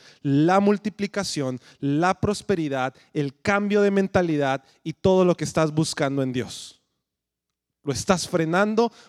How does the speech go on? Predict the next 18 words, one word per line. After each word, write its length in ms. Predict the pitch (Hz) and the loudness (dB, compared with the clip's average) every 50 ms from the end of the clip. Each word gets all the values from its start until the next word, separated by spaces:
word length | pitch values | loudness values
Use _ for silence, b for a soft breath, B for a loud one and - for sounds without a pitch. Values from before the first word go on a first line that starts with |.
| B B | B B
porque 360 | - 160 151 - - 160 151 | -2 -2 -2 -2 -2 -4 -4
no 320 | 151 156 165 180 190 185 | -2 -2 0 0 2 2
hay 240 | 185 185 185 190 180 b b b b b - | 2 0 0 -2 -4 b b b b b -2
un 240 | 185 190 202 196 - - | -2 -2 -2 -2 -6 -6
"a 160 | 147 143 143 | -6 -4 0
dónde 380 | 135 160 175 180 190 190 196 | 2 2 2 2 2 0 -2
voy 340 | 185 160 165 160 160 165 156 b b b b b - | -2 0 0 0 0 0 -2 b b b b b -6
y 100 | 151 143 | -4 -4
así 320 | 123 - - - - 170 | -4 -4 -4 -4 -2 -2
voy 200 | 156 139 151 147 | 0 0 0 0
a 60 | 139 | 0
llegar". 380 | 135 131 131 139 120 131 123 120 - - - - - - _ _ _ _ _ _ _ _ _ _ _ _ _ _ _ _ _ _ _ - | 0 -2 -4 -6 -6 -8 -10 -12 -12 -14 -14 -18 -20 -20 _ _ _ _ _ _ _ _ _ _ _ _ _ _ _ _ _ _ _ -2
Las 260 | 185 190 185 170 - - | 0 2 2 2 0 0
palabras 480 | - 196 202 226 262 277 294 277 233 | 0 2 4 4 4 4 4 4 4
de 60 | 196 | 4
Habacuc 420 | 214 202 196 196 - 240 240 220 - | 2 2 2 0 0 0 -2 -2 -2
son 200 | - 247 247 240 | 0 0 0 2
muy 180 | 240 254 254 | 2 0 0